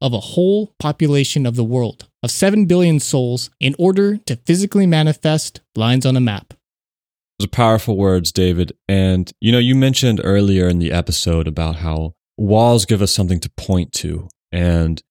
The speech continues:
Speaker 2: you know, in this context of how we increase our border security as a result, in large part because of this declining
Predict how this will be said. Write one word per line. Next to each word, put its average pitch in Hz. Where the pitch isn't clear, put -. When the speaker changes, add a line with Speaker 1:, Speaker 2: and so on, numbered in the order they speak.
Speaker 2:
you 107
know, 98
in 120
this 139
context 95
of 85
how 90
we 101
increase 127
our 98
border 101
security 92
as 92
a 98
result, 87
in 98
large 95
part 92
because 87
of 82
this 80
declining 98